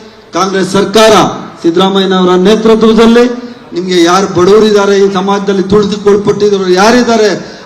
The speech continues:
ಅವ್ರು ಎಲ್ರಿಗೂ ಯಾವತ್ತೂ ಬೆಂಬಲವಾಗಿ ನಿಂತ್ಕೊಳ್ಳೋದು. ದೀನ ದಲಿತರ, ಹಿಂದುಳಿದ ವರ್ಗದವರ, ಅಲ್ಪಸಂಖ್ಯಾತರ, ಮೇಲ್ವರ್ಗದಲ್ಲಿರೋ ಬಡವರ ಮುಖ್ಯಮಂತ್ರಿ ಅಂತ ಏನಾದ್ರೂ ಈ ದೇಶದಲ್ಲಿ ಇದ್ರೆ ಅದು ನಮ್ಮ ಮಾನ್ಯ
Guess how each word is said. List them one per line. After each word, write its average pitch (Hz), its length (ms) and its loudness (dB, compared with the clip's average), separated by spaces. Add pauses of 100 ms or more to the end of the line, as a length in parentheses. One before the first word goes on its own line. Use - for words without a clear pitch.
ಅವ್ರು 156 160 2
ಎಲ್ರಿಗೂ 226 500 2
ಯಾವತ್ತೂ 220 640 2 (400)
ಬೆಂಬಲವಾಗಿ 190 640 -2
ನಿಂತ್ಕೊಳ್ಳೋದು. 147 840 -8
ದೀನ 175 160 -2
ದಲಿತರ, 185 480 0 (760)
ಹಿಂದುಳಿದ 196 380 2
ವರ್ಗದವರ, 185 640 0
ಅಲ್ಪಸಂಖ್ಯಾತರ, 196 960 -2 (1000)
ಮೇಲ್ವರ್ಗದಲ್ಲಿರೋ 220 1000 2
ಬಡವರ 233 560 4
ಮುಖ್ಯಮಂತ್ರಿ 226 680 0
ಅಂತ 220 160 0
ಏನಾದ್ರೂ 220 480 4
ಈ 214 80 4
ದೇಶದಲ್ಲಿ 226 480 2
ಇದ್ರೆ 240 360 2 (480)
ಅದು 185 160 0
ನಮ್ಮ 190 280 2
ಮಾನ್ಯ 190 340 2